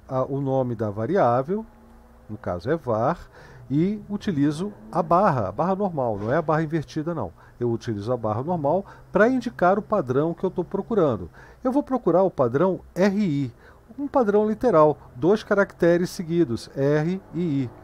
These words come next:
A diferença pras outras expansões que nós vimos desse grupo é que após a definição do padrão, eu utilizo outra barra pra informar o que será utilizado na hora da substituição.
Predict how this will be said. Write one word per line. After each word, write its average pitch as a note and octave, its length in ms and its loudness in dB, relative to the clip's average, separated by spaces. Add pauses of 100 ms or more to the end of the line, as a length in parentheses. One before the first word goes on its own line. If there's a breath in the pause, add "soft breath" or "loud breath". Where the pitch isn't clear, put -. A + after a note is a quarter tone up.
(200 loud breath)
A G3+ 80 8
diferença E3 880 4
pras C#3+ 580 4
outras D#3+ 640 0
expansões B2 600 -6
que B2 80 -10
nós G#2+ 200 -6
vimos D3+ 340 -4
desse A2+ 240 -6
grupo B2 520 -4 (300 loud breath)
é C3 100 0
que - 140 2
após D3+ 520 4
a B2+ 60 -2
definição F#3 680 -4
do D3 80 -6
padrão, B2+ 520 0 (260 loud breath)
eu E3+ 120 4
utilizo B2 580 -2 (100)
outra G3+ 420 0
barra A#2+ 480 0 (300 loud breath)
pra E3+ 300 4 (120)
informar E3 960 -2 (400 loud breath)
o E3+ 140 0
que - 140 -10
será D#3 480 2 (200)
utilizado C#3 800 -2 (220 loud breath)
na D#3 260 0
hora C3 300 4
da C#3+ 100 0
substituição. F3 840 -2